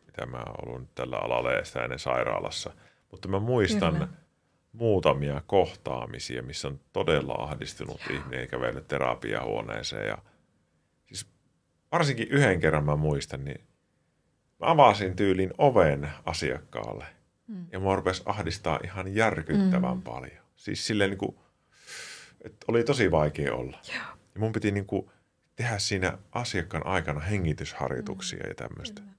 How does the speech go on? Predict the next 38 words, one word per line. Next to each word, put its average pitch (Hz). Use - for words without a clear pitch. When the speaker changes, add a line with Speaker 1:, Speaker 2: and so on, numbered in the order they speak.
Speaker 1:
No 104
sit -
mulle 120
jälkeenpäin 82
selvisi, 73
että -
mistä 76
se 78
tuli, 76
en 76
mä 78
voi 76
tässä 82
sitä -
Speaker 2:
Mm. -
Speaker 1:
sanoa, 92
se 73
oli 71
niin 73
henkilökohtainen 69
juttu, 78
mutta 67
ymmärrän 82
oikein 67
hyvin, 67
että, -
että -
hän-, 87
häntä 87
ahdisti -
se 65
tilanne 55
Speaker 2:
Mm. -
Speaker 1:
niinku 90
todella 62
paljon. -
Speaker 2:
Joo. 208
Speaker 1:
Ja -